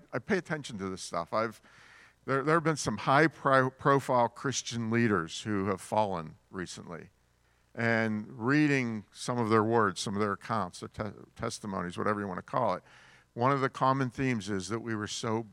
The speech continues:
busy, I was so busy that I neglected my own walk with God. I neglected my relationship with my wife.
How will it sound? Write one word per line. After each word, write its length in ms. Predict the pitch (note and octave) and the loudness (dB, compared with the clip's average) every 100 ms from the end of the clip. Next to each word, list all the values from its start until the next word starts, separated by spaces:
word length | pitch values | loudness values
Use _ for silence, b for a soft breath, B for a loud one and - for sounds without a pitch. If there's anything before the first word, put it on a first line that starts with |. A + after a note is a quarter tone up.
| _ - | _ -2
busy, 440 | B2 A2+ F#2+ F2 | 0 0 -4 -12
I 60 | E2+ | -12
was 140 | G2+ | -10
so 280 | - A#2 A2 | -8 -2 -2
busy 480 | G#2 A2 G#2+ F2 F2 | -2 -2 -2 -4 -8
that 160 | F2+ F2+ | -8 -6
I 160 | F2+ F#2 - | -8 -10 -16
neglected 720 | F#2+ - F#2+ G#2+ - F2+ E2+ _ _ _ _ _ _ | -18 -10 -4 -4 -4 -12 -12 _ _ _ _ _ _
my 180 | G2+ G2 | -4 0
own 220 | G2+ G2 | 0 0
walk 260 | G2 F2+ - | 0 0 -4
with 180 | F#2 | -10
God. 280 | - D#2+ D#2 | -6 -4 -2
I 100 | D#2+ | -6
neglected 600 | F2+ F#2 A2+ A#2 A#2+ A#2+ | -8 -10 0 0 0 -4
my 140 | G2 G2+ | -6 -6
relationship 760 | G2 G2 G2+ G2+ G2 - G#2+ - | -4 -4 -4 -6 -12 -12 -12 -12
with 160 | - | -12
my 140 | F#2 E2+ | -10 -8
wife. 340 | E2+ E2+ - | -8 -10 -14